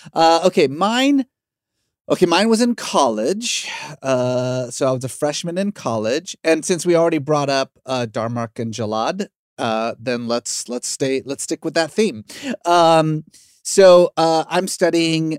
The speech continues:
uh, world religions. I decide that that's what I, that's what I'm gonna do, like, mythologies, the religions of the world, people's beliefs, legends, and all that stuff. And, um, and everyone has to do this, like, presentation,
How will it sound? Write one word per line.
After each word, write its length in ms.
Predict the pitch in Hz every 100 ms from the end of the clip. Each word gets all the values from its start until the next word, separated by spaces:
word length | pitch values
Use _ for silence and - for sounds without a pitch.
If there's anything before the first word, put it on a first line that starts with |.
| -
uh, 260 | 139 135 131
world 300 | 135 147 156
religions. 720 | 147 117 107 117 135 165 -
I 100 | 113
decide 360 | 107 120 110 113
that 200 | 113 104
that's 180 | 113 110
what 80 | 113
I, 80 | 113
that's 220 | 113 -
what 100 | 113
I'm 80 | 110
gonna 200 | 110 110
do, 320 | 104 107 107
like, 180 | 107 107
mythologies, 920 | 110 - 107 107 107 104 107 107 107
the 100 | 104
religions 420 | 107 110 107 110 104
of 60 |
the 60 | 98
world, 380 | 101 101 98 -
people's 340 | 120 113 107
beliefs, 540 | - 104 101 104 - 107
legends, 360 | 101 98 92
and 80 | 101
all 120 | 78
that 120 | -
stuff. 280 | - - - _ - - _ _
And, 400 | 143 147 143 135 -
um, 380 | 147 143 135 135 143
and 100 | 151
everyone 300 | 170 180 151
has 260 | 156 143
to 140 | - 127
do 520 | 135 139 135 131 127 - _ _ -
this, 240 | 135 -
like, 320 | 135 123 - _ _ _
presentation, 1000 | 139 123 156 - 233 233 120 90 58